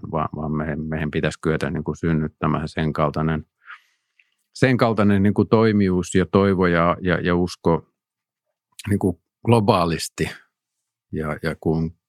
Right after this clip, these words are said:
kuuntelee Afrikan maista viestejä, niin, niin, niin siellä on useita maita, joissa niin kuin arvio on se, että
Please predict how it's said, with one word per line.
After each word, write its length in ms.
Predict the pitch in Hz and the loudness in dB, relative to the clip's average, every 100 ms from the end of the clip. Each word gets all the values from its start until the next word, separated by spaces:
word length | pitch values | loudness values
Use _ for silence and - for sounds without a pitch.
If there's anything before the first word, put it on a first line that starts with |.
| _ | _
kuuntelee 480 | - 90 87 85 82 | 0 0 2 0 2
Afrikan 420 | 87 - 82 82 | 0 0 -2 0
maista 580 | 82 85 80 - 82 82 _ _ _ _ _ | 0 0 -4 0 0 0 _ _ _ _ _
viestejä, 540 | 123 120 - 104 98 92 | 2 2 2 2 4 4
niin, 260 | 92 92 - | 2 2 2
niin, 340 | 95 90 82 | 0 0 0
niin 140 | 87 | -4
siellä 240 | - 90 90 | 0 0 2
on 60 | |
useita 320 | 92 92 85 87 | 2 0 2 2
maita, 300 | 90 87 87 | 2 0 0
joissa 380 | 85 82 85 | -2 -2 -2
niin 180 | 85 85 | 0 0
kuin 320 | - 82 82 - | 0 0 -2 -2
arvio 480 | 92 87 85 85 85 | 0 2 0 0 0
on 120 | 85 | -2
se, 200 | 87 80 | -2 -4
että 400 | 85 _ 82 | -6 _ -4